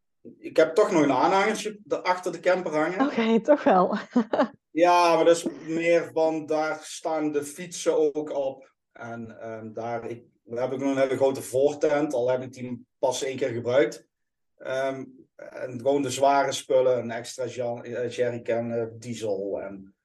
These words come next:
Speaker 1: weet je dat. Maar dat was meer voor het gewicht. Op een gegeven moment, ik zat over het gewicht, totale gewicht met de camper. En toen kon ik kiezen van, oké, ga ik dan een C-rijbewijs halen?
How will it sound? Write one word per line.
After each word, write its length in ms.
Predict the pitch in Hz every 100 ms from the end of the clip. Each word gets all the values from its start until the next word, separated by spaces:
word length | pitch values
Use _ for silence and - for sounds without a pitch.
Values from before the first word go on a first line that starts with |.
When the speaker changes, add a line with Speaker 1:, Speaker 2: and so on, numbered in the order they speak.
| _ _ _ _
Speaker 1:
weet 360 | - 113 117
je 80 | 117
dat. 320 | 123 117 - -
Maar 180 | 113
dat 140 | 127 143
was 180 | 170 170
meer 260 | 170 170
voor 180 | 160 156
het 120 | 151
gewicht. 640 | 151 143 131 156 - - -
Op 60 | _
een 80 |
gegeven 220 | 113 131 131
moment, 160 | 127
ik 80 | -
zat 280 | - 131 -
over 300 | - 139 120
het 140 | 120 -
gewicht, 600 | 123 117 127 - - -
totale 380 | - 113 113 113
gewicht 220 | 110 113
met 80 | 110
de 100 | -
camper. 540 | - 117 113 98 - - _ _ _ _ _ -
En 160 | -
toen 120 | -
kon 160 | 113 113
ik 220 | 113 -
kiezen 280 | - 123 110
van, 180 | 117 110
oké, 360 | 110 - 107 95
ga 140 | 101
ik 60 | 101
dan 120 | 101
een 60 | 101
C-rijbewijs 680 | - 104 110 113 113 117 113
halen? 480 | 113 113 113 120